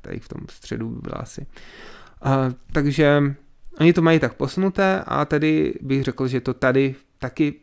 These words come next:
přesně odpovídá tomu, jaký jsem volič, až na to, že tohle je z pohledu třeba Američana. Kdyby se na mě díval Američan, tak mě vidí takhle.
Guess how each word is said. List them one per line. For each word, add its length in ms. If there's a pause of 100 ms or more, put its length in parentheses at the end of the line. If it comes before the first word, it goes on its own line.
přesně 360
odpovídá 680
tomu, 840 (240)
jaký 260
jsem 200
volič, 420 (280)
až 220
na 120
to, 300
že 340
tohle 300
je 80
z 80
pohledu 480
třeba 540
Američana. 580
Kdyby 160
se 100
na 60
mě 120
díval 260
Američan, 520
tak 140
mě 140
vidí 220
takhle. 420